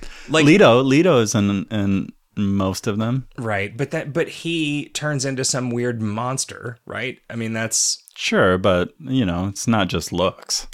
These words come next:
Speaker 1: that's also super hokey. That, that whole thing was just dumb. It was implausible, <laughs> I tell ya.
Speaker 2: Okay.
Speaker 1: Like,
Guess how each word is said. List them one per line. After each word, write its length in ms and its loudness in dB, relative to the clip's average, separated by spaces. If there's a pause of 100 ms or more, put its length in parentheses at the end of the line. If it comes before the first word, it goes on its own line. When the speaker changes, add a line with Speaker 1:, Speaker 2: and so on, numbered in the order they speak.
Speaker 1:
that's 200 -6
also 260 -6
super 400 -8 (100)
hokey. 460 -16 (180)
That, 220 -12 (460)
that 180 -10
whole 140 -16
thing 280 -20
was 120 -20
just 300 -16
dumb. 300 -18 (1300)
It 60 -2
was 120 -2
implausible, 1000 -2 (140)
<laughs> 40 0
I 100 0
tell 260 0
ya. 180 4
Speaker 2:
Okay. 420 0 (540)
Speaker 1:
Like, 180 -2